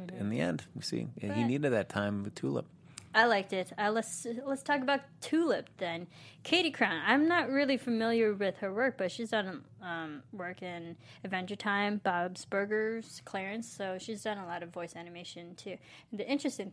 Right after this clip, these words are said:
Speaker 1: thing about Katie that she was actually brought into this project as a temporary scratch voice for these characters, and they actually, while they were producing and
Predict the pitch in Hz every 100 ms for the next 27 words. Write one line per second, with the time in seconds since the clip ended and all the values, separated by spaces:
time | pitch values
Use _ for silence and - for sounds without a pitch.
0 | - 185 170 160 - - 247 185 175 170
1 | - 277 247 190 190 180 202 202 185 190
2 | 185 196 185 - 180 175 - 175 180 170
3 | - 185 185 202 196 196 180 - - 311
4 | 320 - 185 107 - - - - - _
5 | _ _ _ - - - 196 185 180 160
6 | - _ - 202 - 196 185 190 190 202
7 | 202 185 185 - 202 196 190 196 202 202
8 | 196 196 196 220 214 262 226 196 185 170
9 | 175